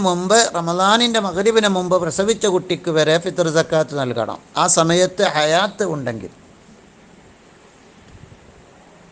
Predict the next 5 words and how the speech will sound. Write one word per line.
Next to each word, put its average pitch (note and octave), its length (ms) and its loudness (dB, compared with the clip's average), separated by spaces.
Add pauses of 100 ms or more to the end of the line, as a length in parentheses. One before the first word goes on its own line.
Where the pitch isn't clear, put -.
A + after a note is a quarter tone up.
(160)
അപ്പോൾ D3 180 2
ഒരു E3+ 80 6
വർഷത്തിലാണ് - 2250 2 (100)
നൽകുന്നത് G#3 680 4 (920)
എങ്കിലും G3 480 2